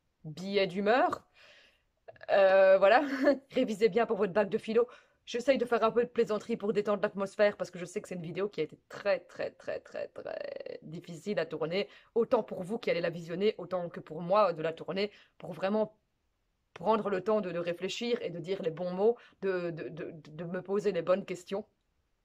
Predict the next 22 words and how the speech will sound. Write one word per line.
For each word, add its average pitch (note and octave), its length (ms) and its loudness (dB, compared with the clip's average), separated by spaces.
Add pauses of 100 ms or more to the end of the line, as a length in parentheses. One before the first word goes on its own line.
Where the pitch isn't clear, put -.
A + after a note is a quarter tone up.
(840)
C'est - 140 -14
pour G3 160 -6
ça B3+ 140 2
que B3 80 -12
ça F#3+ 80 -2
m'a F3 100 -2
pris A3 240 -6
énormément G#3+ 540 0
de, F3+ 320 -6
de, E3 180 -8
de D#3 180 -10
temps, B3 360 0 (100)
euh, E3 80 -6
pour E3 160 -12
faire G3 160 -2
cette D#3+ 180 -10
vidéo D#3+ 400 -2
et F3+ 120 -10
qu'elle D#3 160 -6
sort G3+ 280 -2
seulement F3 400 -6 (380)
aujourd'hui. F3+ 480 -6